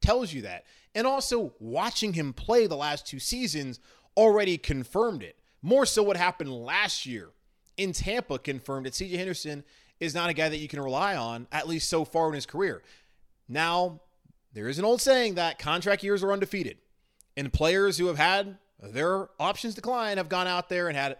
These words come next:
massive contract years. Look at a guy like Hassan Reddick, who in Arizona they never really found a way how, how to fit him in that def-, that defense, has a big year, comes to Carolina, has another big year, goes to Philadelphia, has another big year. So it didn't seem to be the player.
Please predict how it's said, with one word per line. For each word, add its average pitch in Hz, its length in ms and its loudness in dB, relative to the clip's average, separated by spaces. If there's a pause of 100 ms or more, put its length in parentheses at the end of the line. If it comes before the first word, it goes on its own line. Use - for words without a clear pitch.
massive 143 360 -2
contract 147 500 -4
years. 131 240 -4 (480)
Look 165 160 -2
at 208 80 4
a 202 40 0
guy 196 120 4
like 202 120 2
Hassan 185 340 0
Reddick, 190 260 -4 (480)
who 151 200 0
in 151 60 0
Arizona 180 520 0
they 170 80 -8
never 175 180 -4
really 175 200 -2
found 170 240 -4
a 170 40 -2
way 170 120 0
how, 170 120 -2 (100)
how 143 160 -4
to 170 80 -6
fit 175 220 -4
him 170 60 -4
in 165 60 -6
that 170 140 -6
def-, 170 140 -12 (160)
that 170 180 -2
defense, 160 440 -8
has 143 120 -10
a 147 60 -12
big 151 240 -6
year, 156 180 -6
comes 151 200 -14
to 160 60 -16
Carolina, 160 360 -6
has 147 80 -10
another 147 180 -10
big 139 220 -10
year, 143 180 -6
goes 135 240 -10
to 123 60 -18
Philadelphia, 151 480 -4
has 120 80 -8
another 131 220 -6
big 120 200 -8
year. 151 240 -8 (360)
So 175 440 0
it 180 120 -6
didn't 185 280 -2
seem 180 240 -4
to 170 60 -4
be 170 140 -2
the 151 80 -8
player. 156 400 -2